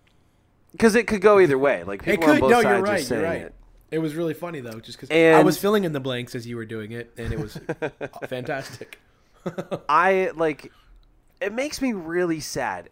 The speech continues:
Speaker 1: Like, I, obviously, I, like, I have opinions. I'm a, I'm a human being. Um, and I, I have thoughts, I have opinions.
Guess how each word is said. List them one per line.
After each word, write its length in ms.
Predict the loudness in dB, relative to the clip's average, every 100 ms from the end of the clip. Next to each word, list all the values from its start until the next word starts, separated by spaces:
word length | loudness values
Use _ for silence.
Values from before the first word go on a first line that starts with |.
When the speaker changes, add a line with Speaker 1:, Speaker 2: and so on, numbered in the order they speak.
| -6
Speaker 1:
Like, 320 | -4 -4 _ _ _ _ _ _ _ -4
I, 360 | 0 0 -2 -2
obviously, 340 | -2 -2 -2 -4
I, 240 | -4 -4
like, 180 | -6 -6
I 80 | -6
have 200 | -8 -8
opinions. 440 | -4 -4 -4 -10
I'm 100 | -10 -8
a, 120 | -8 -8
I'm 120 | -10
a 60 | -6
human 280 | -6 -6
being. 320 | -8 -10 -14 -20 _ _ _ _
Um, 560 | -8 -6 -6 -6 -10 -14 _ _ _
and 140 | -8 -6
I, 160 | -6 -8
I 100 | -8
have 200 | -8 -8
thoughts, 320 | -8 -8 -10
I 80 | -12
have 120 | -12
opinions. 420 | -10 -10 -10 -12